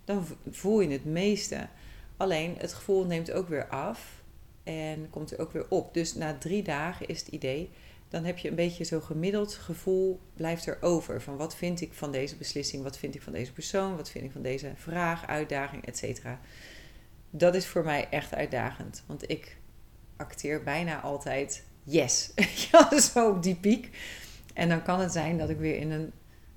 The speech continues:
beslissing zit of halverwege een reis of mijn huis half aan het opruimen ben en denk, "Is dit nou wel echt wat ik wil?" <laughs> Een paar dagen later. Dus ja, weet je, je gevoel volgen,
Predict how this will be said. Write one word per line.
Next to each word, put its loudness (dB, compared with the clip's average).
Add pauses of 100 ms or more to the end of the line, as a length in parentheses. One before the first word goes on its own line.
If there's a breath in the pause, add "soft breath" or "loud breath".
(120)
beslissing 2
zit 2
of -2
halverwege 2
een -4
reis 2
of -2
mijn -4
huis 2
half 0
aan 0
het -4
opruimen 0
ben -2
en -4
denk, -4
"Is 4
dit 0
nou 2
wel 4 (120)
echt 0
wat 4
ik 4
wil?" 8
<laughs> 0
Een 2
paar 2
dagen 0
later. -2 (1040 loud breath)
Dus 4 (180)
ja, 8
weet 6
je, 4
je 6
gevoel 2
volgen, 4